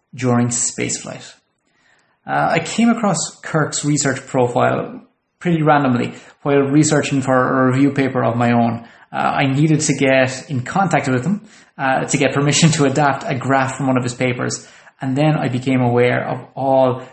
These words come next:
the incredible research that he's doing regarding spaceflight. And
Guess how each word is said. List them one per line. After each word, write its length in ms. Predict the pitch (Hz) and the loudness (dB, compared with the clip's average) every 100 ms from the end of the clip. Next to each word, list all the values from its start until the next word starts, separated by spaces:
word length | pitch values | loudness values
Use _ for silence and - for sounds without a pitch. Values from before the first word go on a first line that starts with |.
| - | -10
the 80 | 135 | -6
incredible 400 | 127 147 131 127 | -2 0 2 2
research 560 | 120 127 127 120 - | 2 0 0 -4 -6
that 280 | 127 123 - - _ | -4 -4 -6 -20 _
he's 180 | 135 123 | -6 -2
doing 280 | 127 120 117 | 2 2 2
regarding 400 | 117 113 117 117 | 2 0 -2 -4
spaceflight. 600 | - - 127 - - - - | -6 -10 -10 -12 -14 -16 -16
And 440 | 139 131 - 139 | -10 -8 -6 -6